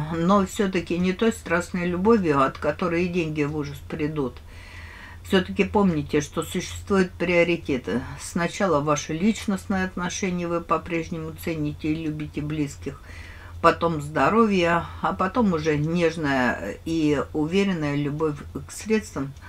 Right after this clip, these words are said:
которые вы поставили во главу угла. «Я хочу быть богатым, я начинаю быть богатым».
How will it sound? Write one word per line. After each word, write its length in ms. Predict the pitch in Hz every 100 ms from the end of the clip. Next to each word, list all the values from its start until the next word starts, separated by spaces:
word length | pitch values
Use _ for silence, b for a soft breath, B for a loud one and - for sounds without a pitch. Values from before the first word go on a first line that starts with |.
| B B B B B -
которые 500 | 151 170 165 160 147
вы 320 | 147 160 151
поставили 560 | - 123 - 185 180
во 180 | 147 139
главу 340 | 131 143 151 156
угла. 480 | 143 139 127 120 - -
«Я 240 | - 147 151
хочу 340 | - 143 -
быть 220 | 151 139
богатым, 680 | 147 139 185 220 - 180 175 147
я 420 | 170 151 156 151 -
начинаю 760 | 143 143 143 185 170 143 120 113
быть 260 | 135 147
богатым». 720 | 143 117 147 151 160 - 151